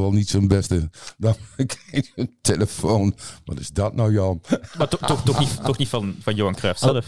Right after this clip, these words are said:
Speaker 2: Vermoe-, vermoe-, vermoed
Speaker 1: Ja, zeker wel. Ja.
Speaker 2: Ja,
Speaker 3: Want
Speaker 2: dus
Speaker 3: dat,
Speaker 2: Johan,
Speaker 3: dat
Speaker 2: ja.
Speaker 3: want, dat vroeg
Speaker 2: Ja, dat
Speaker 3: ik,
Speaker 2: is
Speaker 3: vraag ik
Speaker 2: interessant.
Speaker 3: mij dan af van.
Speaker 1: Ja, dit
Speaker 3: Je hebt zo, ehm, mensen die gestudeerd hebben om journalist te worden.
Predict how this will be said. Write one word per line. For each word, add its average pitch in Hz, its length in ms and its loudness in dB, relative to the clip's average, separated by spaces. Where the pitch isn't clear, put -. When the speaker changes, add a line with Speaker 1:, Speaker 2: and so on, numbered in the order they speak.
Speaker 2:
Vermoe-, 101 400 -4
vermoe-, 110 220 -4
vermoed 107 260 -2
Speaker 1:
Ja, 170 80 2
zeker 139 340 2
wel. 76 360 2
Ja. - 100 0
Speaker 2:
Ja, 254 140 4
Speaker 3:
Want - 120 2
Speaker 2:
dus 143 100 2
Speaker 3:
dat, - 120 2
Speaker 2:
Johan, 175 180 6
Speaker 3:
dat 143 100 6
Speaker 2:
ja. 113 60 6
Speaker 3:
want, 180 180 2
dat - 180 -2
vroeg - 20 -16
Speaker 2:
Ja, 175 60 4
dat - 80 4
Speaker 3:
ik, - 60 -6
Speaker 2:
is - 100 -2
Speaker 3:
vraag 131 120 2
ik 131 60 0
Speaker 2:
interessant. 165 80 2
Speaker 3:
mij 120 100 4
dan 104 200 2
af 143 120 0
van. 147 260 -2
Speaker 1:
Ja, 117 60 4
dit 107 200 2
Speaker 3:
Je - 100 -2
hebt - 120 -4
zo, 104 180 6
ehm, 95 340 4
mensen 101 600 2
die 98 200 0
gestudeerd 101 540 0
hebben 110 200 4
om 107 140 4
journalist 98 420 2
te 110 80 2
worden. 120 340 6